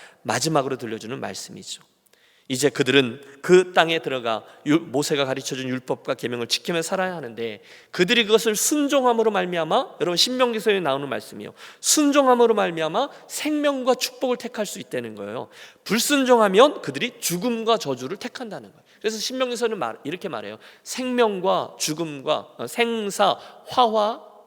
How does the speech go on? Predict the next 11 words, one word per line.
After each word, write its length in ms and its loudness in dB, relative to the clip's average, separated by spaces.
어, 160 -10
"복", 440 4
"생사, 800 -2
화복을 480 2
너희 200 4
앞에 200 -2
놓았는데 800 -6
너희가 360 4
이 100 -2
말씀을 360 -4
지킴으로 720 -4